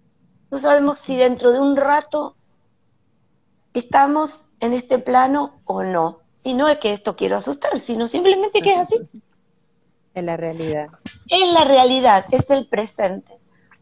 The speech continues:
Speaker 1: Por eso, todo aquello que nos pasó, tomémoslo y integrémoslo, como dijo Iván, con amor en nuestro corazón.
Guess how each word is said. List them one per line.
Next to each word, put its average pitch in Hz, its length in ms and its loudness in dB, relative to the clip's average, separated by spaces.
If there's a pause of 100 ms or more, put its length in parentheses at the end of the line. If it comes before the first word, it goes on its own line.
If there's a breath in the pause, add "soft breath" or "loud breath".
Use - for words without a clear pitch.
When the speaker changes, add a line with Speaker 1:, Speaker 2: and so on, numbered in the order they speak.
(200)
Speaker 1:
Por 320 240 4
eso, 220 760 -2 (760 soft breath)
todo 330 360 2
aquello 226 1000 -2 (600 loud breath)
que 226 160 2
nos 226 200 -2
pasó, 247 840 0
tomémoslo 277 1040 2 (720 soft breath)
y 262 340 -4 (100)
integrémoslo, 277 1120 2
como 214 220 -6
dijo 240 460 -4
Iván, 208 460 -2 (260)
con 302 200 0
amor 208 460 -2
en 254 180 -2
nuestro 247 320 -8
corazón. 208 640 -10